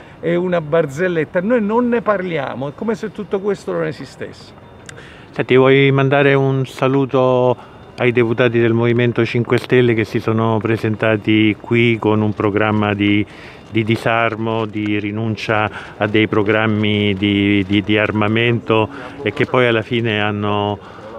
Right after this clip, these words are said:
Speaker 2: piazzato anche delle fregate all'Egitto, che è un paese che, diciamo, non proprio, eh, democratico, sul quale c'è un contenzioso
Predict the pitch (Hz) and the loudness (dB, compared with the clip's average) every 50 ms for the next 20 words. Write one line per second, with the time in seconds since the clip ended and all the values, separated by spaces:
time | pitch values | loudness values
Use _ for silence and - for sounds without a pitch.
0 | - - - 110 113 107 - - 117 113 110 104 107 107 107 95 113 104 104 104 | -18 -6 -2 -2 -2 -2 -2 -2 -2 0 0 0 0 0 -2 -2 -2 0 0 0
1 | 104 101 - 101 104 98 110 107 107 95 107 104 101 104 101 95 95 101 104 101 | 0 -2 -2 -2 -2 0 0 0 2 2 2 2 2 0 -2 -2 -2 -4 -4 -4
2 | - - 101 95 98 98 101 95 90 104 101 104 104 98 - 104 98 95 98 98 | -2 -2 -2 -2 0 0 -2 -2 0 0 2 2 2 0 0 -2 -2 0 0 -2
3 | 95 98 95 92 90 95 90 - 110 104 101 101 98 95 - - - - - - | -2 -2 -4 -4 -6 -6 -6 -4 -2 -2 0 0 -2 -2 -4 -8 -14 -20 -18 -8
4 | - 107 107 101 - 110 107 95 104 107 107 104 104 101 98 - - - - - | -4 -4 -4 0 0 -2 0 2 2 2 4 4 4 2 0 -2 -8 -16 -20 -20
5 | - - - 98 101 95 110 110 110 110 101 110 110 107 101 101 98 98 - 98 | -16 -8 -4 -4 -2 0 0 0 0 2 2 0 0 0 0 0 0 0 -2 -4
6 | - - 110 110 107 98 - - 101 104 107 104 95 - 107 101 92 - 107 98 | -2 0 2 2 2 2 0 -2 -2 0 -2 -2 -2 -2 -2 -2 0 -2 -2 -2
7 | - - 110 107 104 104 - - 110 104 104 | -4 -2 0 0 0 0 0 0 0 0 0